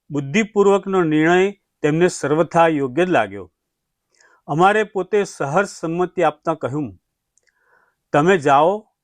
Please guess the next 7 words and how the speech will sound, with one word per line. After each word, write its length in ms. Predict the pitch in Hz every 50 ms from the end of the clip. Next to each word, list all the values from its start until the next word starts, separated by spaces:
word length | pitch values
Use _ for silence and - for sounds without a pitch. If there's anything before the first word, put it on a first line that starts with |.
| _ _ _ _ _ _ _ _ _ _
એમાં 360 | 156 156 165 190 214 220 220 220 - -
તમારા 480 | 165 160 151 151 151 151 165 185 208
અંતરના 500 | 190 175 165 151 - 185 175 180 180 165
આશીર્વાદ 420 | 147 139 - - 156 151 151 139 -
છે." 400 | - - - 107 107 92 92 _ _ _ _ _ _ _ _ _ _ _ _ _
અને 220 | - 135 143 151 143
ભગવત 440 | 120 123 131 127 156 180 190 185